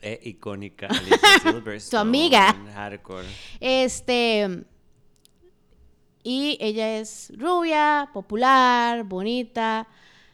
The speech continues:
Speaker 2: It's not too smart, she's
Speaker 1: No.
Speaker 2: not.
Speaker 1: No, pero sí.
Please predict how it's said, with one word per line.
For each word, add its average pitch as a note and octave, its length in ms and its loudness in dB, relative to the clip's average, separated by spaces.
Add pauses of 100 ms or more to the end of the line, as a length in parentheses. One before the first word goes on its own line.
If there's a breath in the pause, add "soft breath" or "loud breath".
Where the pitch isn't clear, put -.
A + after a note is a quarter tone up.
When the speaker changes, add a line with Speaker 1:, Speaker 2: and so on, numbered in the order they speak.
(160 soft breath)
Speaker 2:
It's G3 260 -10
not D4 240 -4
too E4 160 -2
smart, G3 500 -4 (220)
she's G#2+ 260 -12
Speaker 1:
No. E3+ 60 -10 (320)
Speaker 2:
not. G#3+ 100 -18
Speaker 1:
No, D#3 380 -6
pero B2 140 -10
sí. C#3 340 -12